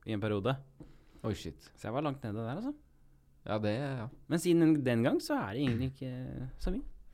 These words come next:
Speaker 2: Hva er det du gråter mest over, da?
Speaker 1: Nå om dagen?
Speaker 2: Nei, altså sånn generelt. Hva er det som har vært, eh, gråtetema i livet ditt? Hva er det du har, eh,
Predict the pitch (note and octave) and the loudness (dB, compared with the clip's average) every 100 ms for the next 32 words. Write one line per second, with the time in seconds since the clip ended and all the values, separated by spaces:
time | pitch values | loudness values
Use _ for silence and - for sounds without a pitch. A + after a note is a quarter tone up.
0 | - - - - G#2+ B2 G#2+ F2 E2+ - | -16 -18 -6 0 2 4 4 2 2 0
1 | G#2+ F#2+ - A2 A#2 F#3 - - - - | 0 0 0 2 2 0 -8 -20 -20 -20
2 | - - - - - - C3+ C3 A#2 C3 | -20 -20 -20 -20 -20 4 8 10 10 8
3 | F4 - - - - - C#3+ D#3+ D3 C#3+ | 6 2 -8 -20 -18 -2 4 8 8 6
4 | C#3 C3 C3 B2 B2+ B2 D3+ C3+ B2 G#2 | 4 2 2 4 4 4 0 0 4 4
5 | G2+ A2+ F#2 - - G#2+ G2+ G2 G#2 F#2 | 4 0 0 -6 -4 -2 0 2 4 2
6 | E2 - - G2 D#2 F2 A2 - G#2 G2+ | -2 -12 -4 -2 0 -2 -4 -6 -2 0
7 | F2 A2+ - G#2+ G#2+ G#2+ G#2 G#2 G#2 G#2 | 0 -2 -4 -4 0 2 4 4 2 0
8 | G2 G#2 G2+ G2+ | 2 2 2 0